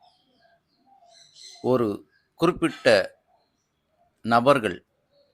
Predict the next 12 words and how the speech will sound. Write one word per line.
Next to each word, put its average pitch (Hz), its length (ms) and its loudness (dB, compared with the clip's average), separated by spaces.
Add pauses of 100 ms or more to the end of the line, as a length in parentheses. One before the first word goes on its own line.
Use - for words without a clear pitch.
(340)
ஒரு 123 440 -2
நான்கைந்து 120 680 4
பேர் 139 180 2
இங்கு 104 280 -4
வந்து 110 440 -4 (600)
இவருடைய 123 440 2
சமாதியில் 107 720 2 (420)
விநாயகருடைய, 117 1000 2 (680)
அ, 98 120 -4
பிரதிஷ்டை 127 580 -2
செய்து 107 540 -8 (840)
அவருக்கான 113 960 2